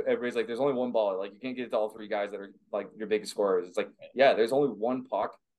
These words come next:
You wanna have a quarterback on the power play. You want him to be, like, the most offensive defenseman on your team. Like,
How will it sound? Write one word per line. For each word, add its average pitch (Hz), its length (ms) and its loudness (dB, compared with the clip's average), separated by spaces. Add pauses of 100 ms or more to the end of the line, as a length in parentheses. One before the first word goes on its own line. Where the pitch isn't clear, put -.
(180)
You 113 100 -10
wanna 127 220 2
have 123 240 0
a 123 100 0
quarterback 117 600 0
on 117 140 -4
the 110 80 -6
power 110 320 -4
play. 123 260 0
You 110 160 -10
want 107 200 -6
him 107 120 -12
to 113 60 -4
be, 110 240 -4
like, 107 200 2 (100)
the 113 100 2
most 110 260 0
offensive 104 420 -2
defenseman 123 480 -2
on 110 120 0
your 101 100 -10
team. 123 340 -4
Like, 101 220 -4